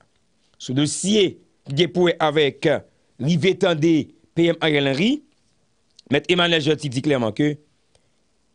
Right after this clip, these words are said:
pas aucun côté lui-même que le té, li, le té, ouais, un texte qui dit que juge là qu'a déplacé. Il dit, bon, si t'as gagné un texte ça, lui-même, il peut.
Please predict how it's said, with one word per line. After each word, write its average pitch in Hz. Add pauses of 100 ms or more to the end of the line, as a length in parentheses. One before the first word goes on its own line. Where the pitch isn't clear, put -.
(240)
pas 147
aucun 262
côté 240
lui-même 214 (600)
que 208
le 190
té, 196
li, 180
le 180
té, 185
ouais, 165 (600)
un 160
texte 196
qui 185
dit 139
que 160 (840)
juge 135
là 185
qu'a 175
déplacé. 123
Il 156
dit, 214
bon, 247 (420)
si -
t'as 269
gagné 269
un -
texte -
ça, 240
lui-même, 208
il 208
peut. 151